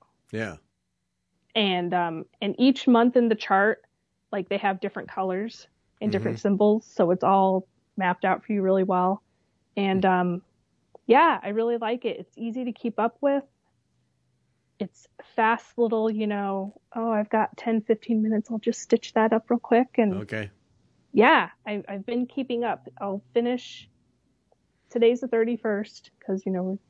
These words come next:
Speaker 2: we're, we're taping a day early.
Speaker 1: Right.
Speaker 2: So I will, um, record today's temperature later tonight and probably stitch it and then do a picture with all of January.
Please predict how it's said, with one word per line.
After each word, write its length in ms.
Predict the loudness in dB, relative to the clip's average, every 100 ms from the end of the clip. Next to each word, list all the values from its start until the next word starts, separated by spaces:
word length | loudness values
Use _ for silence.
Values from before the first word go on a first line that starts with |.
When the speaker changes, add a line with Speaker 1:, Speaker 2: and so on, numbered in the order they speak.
| -8
Speaker 2:
we're, 80 |
we're 40 | -8 -10 _ _ _ _ _ _ _ _ -2
taping 340 | 2 4 4
a 40 | 4
day 140 | 4
early. 360 | 4 6 4 0 -8 _
Speaker 1:
Right. 140 | -6
Speaker 2:
So 220 | 2 6 6
I 220 | 4 2
will, 260 | 0 -2
um, 480 | -2 -4 -6 -8 -10 -14 _ _ _ _ _ _ _ _ _ _ _ -12
record 460 | -8 -2 0 0
today's 320 | -2 0 0
temperature 440 | 0 -6 -6 -4 -2
later 260 | -2 -2
tonight 320 | -4 -4 -4 -4
and 120 | -4
probably 520 | 0 2 4 4 2
stitch 340 | 0 -4 -2
it 220 | 0 0 -4 _ _ _ _ _
and 140 | 2 4
then 240 | 4 2 -4 _ 2
do 120 | 4
a 60 | 4
picture 420 | 2 -2 -2 -2
with 120 | 0
all 200 | -2 0
of 60 | -2
January. 600 | -6 -6 -8 -10 -12 -16